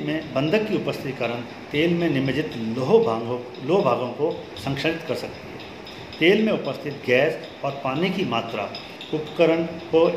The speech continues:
के प्रचालन को प्रभावित करती है। Now, अब हमारे जो है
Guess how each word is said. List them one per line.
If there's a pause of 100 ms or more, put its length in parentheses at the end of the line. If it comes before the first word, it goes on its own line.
(100)
के
प्रचालन
को
प्रभावित (220)
करती
है। (1600)
Now, (100)
अब
हमारे
जो
है